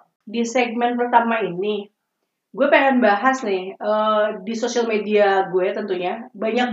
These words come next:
banget yang outcry tentang kenaikan harga listrik rumahan yang mahal banget.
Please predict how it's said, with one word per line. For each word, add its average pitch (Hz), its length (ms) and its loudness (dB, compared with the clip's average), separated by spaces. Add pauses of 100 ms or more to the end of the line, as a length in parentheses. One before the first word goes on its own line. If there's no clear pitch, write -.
banget 247 320 2
yang 208 480 0 (960)
outcry 214 640 2
tentang 214 720 4 (880)
kenaikan 233 480 0
harga 214 320 0
listrik 226 320 -6
rumahan 226 480 0
yang 226 80 0
mahal 202 320 0
banget. 170 480 -4